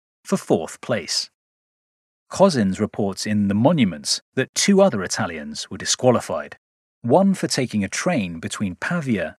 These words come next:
and Novi Ligure early in the race, and a rider called Sante Joy, who finished outside the time limit.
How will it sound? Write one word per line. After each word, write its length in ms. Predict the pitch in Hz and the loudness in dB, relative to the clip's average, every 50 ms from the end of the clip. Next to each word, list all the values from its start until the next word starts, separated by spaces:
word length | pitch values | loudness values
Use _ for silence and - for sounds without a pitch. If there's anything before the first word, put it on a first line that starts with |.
| _ | _
and 200 | - - 127 123 | -2 0 2 4
Novi 300 | 127 113 107 98 87 92 | 4 4 4 2 0 -2
Ligure 600 | 85 87 85 - - 143 165 147 98 80 78 - - _ | -6 -6 -6 -2 0 0 2 0 0 -4 -6 -10 -6 _
early 300 | - 147 165 143 113 104 | 0 0 2 2 0 0
in 100 | 95 87 | -2 -4
the 100 | 82 87 | -6 -2
race, 420 | 87 127 151 - - - - - - _ _ _ _ _ _ - | 0 2 2 2 2 0 0 0 -2 _ _ _ _ _ _ -4
and 240 | 143 165 180 180 | -2 0 2 4
a 60 | 190 185 | 4 4
rider 420 | 147 147 117 95 87 92 92 90 - _ _ | 4 4 4 2 2 -2 -4 -6 -8 _ _
called 200 | - - 180 147 | -2 0 0 2
Sante 480 | - - - 117 95 90 82 - 87 82 | 2 2 2 2 0 0 -2 -6 -6 -4
Joy, 440 | 73 107 113 117 107 87 80 76 - _ _ _ _ _ - | -2 0 0 2 0 0 -2 -4 -10 _ _ _ _ _ -2
who 100 | - 131 | 0 0
finished 380 | 117 - - 180 165 113 - - - - | 2 2 2 2 2 2 0 -2 -4 -4
outside 640 | - 165 156 - - - - 185 160 120 92 82 80 - | -4 -4 -2 -2 0 2 4 4 4 4 2 -2 -6 -8
the 80 | - | -8
time 320 | - - - 127 127 123 104 | -4 0 2 4 4 4 2
limit. 360 | 85 80 80 76 - - | 0 -2 -6 -6 -8 -8